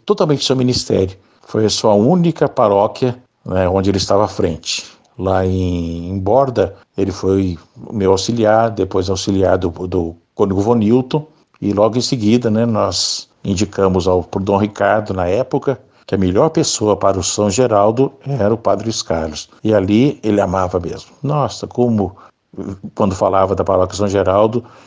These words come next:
os seus olhos brilhavam. E hoje nós queremos agradecer a Deus por esse nosso irmão, entregar novamente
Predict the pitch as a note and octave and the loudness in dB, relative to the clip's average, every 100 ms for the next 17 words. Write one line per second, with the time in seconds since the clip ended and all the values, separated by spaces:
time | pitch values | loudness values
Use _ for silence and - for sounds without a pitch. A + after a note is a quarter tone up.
0 | - _ _ - - G2+ F2+ F#2+ F#2+ F#2+ | -20 _ _ -12 -4 -2 0 0 0 0
1 | G#2 F2+ E2 D#2+ E2+ D2 - - - _ | 0 0 0 -2 -6 -14 -18 -20 -20 _
2 | C#3 C3+ C3+ D3 C#3 C#3 B2+ G#2+ - - | 2 4 2 0 0 0 -2 -2 -6 -6
3 | - - - C3+ - - B2 A2 G#2+ G2 | -8 -10 -12 -16 -20 -4 0 2 2 2
4 | F2+ - - - G#2+ A#2+ A2+ G#2+ - G#2 | -2 -6 -8 -4 0 2 2 0 2 2
5 | G2+ G#2 G#2+ G#2+ - - F#2 F#2 F#2 G2 | 2 2 2 0 -4 -4 -2 0 -2 -2
6 | F#2+ F#2 - G2 F#2+ G2+ C#3+ D3+ _ _ | -2 -2 -4 -2 0 0 -2 -6 _ _
7 | _ _ C3 D#3+ D3+ B2+ A#2+ A#2+ A2+ G#2 | _ _ -2 0 2 2 2 2 2 0
8 | F#2+ F#2+ - - | -2 -6 -12 -14